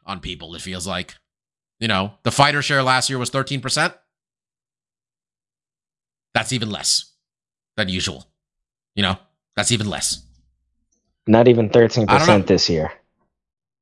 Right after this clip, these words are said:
Speaker 1: I mean, maybe the month they had to pay Volkanovski to, sh-, you know, fight off, get off the couch, ten days notice, puts a dip in that. So, I don't know. I just think,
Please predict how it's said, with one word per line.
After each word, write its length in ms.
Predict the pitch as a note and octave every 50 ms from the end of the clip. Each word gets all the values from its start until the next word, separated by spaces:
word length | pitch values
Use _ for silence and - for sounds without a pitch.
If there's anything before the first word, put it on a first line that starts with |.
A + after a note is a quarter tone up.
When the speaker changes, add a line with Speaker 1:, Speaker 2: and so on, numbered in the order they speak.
| _ _ _ _ _ _ _ _ -
Speaker 1:
I 320 | - C#3 C#3 - F#2+ F#2
mean, 380 | F#2+ G2 G2+ G2+ G2 F#2 F#2 F2 - - _ _ _ _ _ _ _ _ _ _ _ _ _ _ _ _ _ _ _ _ _ _ _ _ _ _ _ _ _ _ _ _ _ _ - G#2
maybe 260 | A#2 B2 A#2+ B2 A2+
the 80 | G#2+
month 220 | G2+ G#2+ A2 G#2+ G2
they 40 | G#2+
had 80 | G#2 G2+
to 40 |
pay 140 | F#2 A2 G#2
Volkanovski 580 | F#2+ G#2+ G#2 - F#2+ F#2+ G2 G2+ - - G2 F2
to, 80 | F2
sh-, 300 | - - - - - -
you 60 | G#2 G2
know, 80 | E2+ E2
fight 240 | - - F#2+ F#2+
off, 180 | F#2 E2+ - -
get 100 | - G2+
off 100 | F#2 -
the 60 | F#2
couch, 400 | - - F2+ E2+ E2 - - -
ten 200 | - G2 G#2+ F2+
days 180 | F2 F2+ E2 D#2+
notice, 280 | F2+ E2 D2 C#2+ -
puts 240 | - - - - -
a 40 | D#2
dip 240 | C#2 - C#2+ - C#2+
in 80 | C#2
that. 220 | D2 C#2+ C#2+ D2 - _ _ _ _ _ _ _ _ _
So, 260 | - - D2 D2 D2 - _ _ _ _ _ _ - - _ _ _ _ _ _ _ _ _ _ _ _ -
I 100 | B2 D3
don't 80 | F3+
know. 80 | G#3 F#3+
I 120 | C#3+ C#3 D#3+
just 200 | D3 D#3+ D#3 -
think, 320 | - E3+ E3 D#3+ D3 -